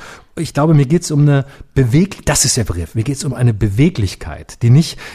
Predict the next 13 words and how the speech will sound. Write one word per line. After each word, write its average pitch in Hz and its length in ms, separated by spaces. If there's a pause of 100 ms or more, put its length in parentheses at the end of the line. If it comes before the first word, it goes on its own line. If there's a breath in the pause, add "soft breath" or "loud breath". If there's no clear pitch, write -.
in 131 140
der 107 120
Starre 139 480
endet, 170 380
ich - 160
bleibe 113 320
mir 104 240
treu 120 480
um, 113 380
um 98 520
seiner 98 280
selbst 110 320
willen, 175 280